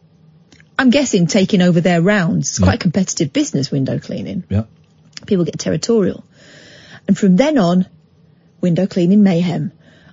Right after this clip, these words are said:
Speaker 1: I would be in the house. They'd put a card through and I think, "No one's done my windows."
Speaker 2: Wow. Scumbags.
Speaker 1: So I, I reported that. And then I got a letter from the, uh, boss of the thing saying, "By the way, we know that this guy's been pulling a fast one.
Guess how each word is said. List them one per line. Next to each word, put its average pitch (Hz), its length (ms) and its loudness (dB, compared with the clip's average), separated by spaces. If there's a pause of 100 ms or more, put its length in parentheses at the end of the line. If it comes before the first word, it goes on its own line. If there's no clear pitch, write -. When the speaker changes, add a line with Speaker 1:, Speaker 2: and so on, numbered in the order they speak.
(100)
Speaker 1:
I 247 60 2
would 269 160 4
be 247 100 4
in 254 300 2
the 247 80 4
house. 190 600 -2 (240)
They'd 165 140 -2
put - 120 -2
a - 20 -6
card 180 320 -2
through 170 240 -2
and 170 100 -4
I 180 60 0
think, 190 240 0 (120)
"No 190 100 0
one's 185 140 2
done 180 120 0
my 175 80 2
windows." 190 480 0 (2000)
Speaker 2:
Wow. 85 420 -2 (840)
Scumbags. 113 760 -2 (100)
Speaker 1:
So 190 520 0 (120)
I, 202 160 0
I 196 60 -2
reported 190 440 0
that. 180 220 -2
And 226 100 4
then 240 100 4
I 233 60 2
got 196 140 0
a 214 40 0
letter 208 280 0
from 202 240 2
the, 196 300 4
uh, 190 100 2
boss - 280 -4
of 185 60 0
the 180 60 0
thing 185 180 0
saying, 185 280 0
"By 208 140 2
the 202 100 2
way, 196 180 2
we 180 140 4
know 180 180 4
that 175 160 -2
this 180 140 -2
guy's 170 220 -2
been 165 140 0
pulling 170 200 0
a 165 40 -2
fast 180 300 -6
one. 165 200 -2